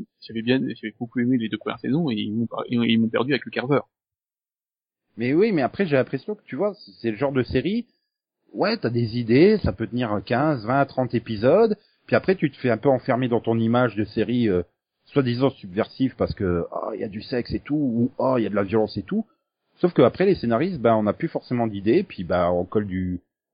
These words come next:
Speaker 2: on colle du gratuit comme ça.
Speaker 1: Ouais.
Speaker 2: Enfin, c'est un peu, c'est un peu le même principe que, que vingt-quatre,
Speaker 1: Ouais.
Speaker 2: quoi. Tu, tu, enfin, tu dis,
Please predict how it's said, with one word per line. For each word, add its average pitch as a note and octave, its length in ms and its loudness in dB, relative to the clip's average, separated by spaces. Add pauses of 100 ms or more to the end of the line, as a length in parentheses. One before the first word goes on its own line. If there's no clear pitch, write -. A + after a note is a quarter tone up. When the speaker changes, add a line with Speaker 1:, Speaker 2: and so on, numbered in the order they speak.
(200)
Speaker 2:
on F#2+ 80 -8
colle A#2 220 0
du G2+ 100 -4
gratuit G2 340 0
comme G#2+ 140 -2
ça. A3 160 -4
Speaker 1:
Ouais. C3+ 100 4
Speaker 2:
Enfin, E3+ 120 4
c'est A#2+ 60 0
un A2+ 40 2
peu, D#3 280 2
c'est D3+ 120 2
un D3 60 6
peu F#3+ 100 2
le F#3 60 4
même D3 140 2 (160)
principe - 360 -2
que, A2+ 380 0
que G#2+ 140 -6
vingt-quatre, A#2 460 0
Speaker 1:
Ouais. - 40 -10
Speaker 2:
quoi. A2+ 180 2 (240)
Tu, G#2+ 160 -10
tu, - 100 -18
enfin, G2+ 160 0
tu G#2+ 160 -12
dis, G#2+ 120 -6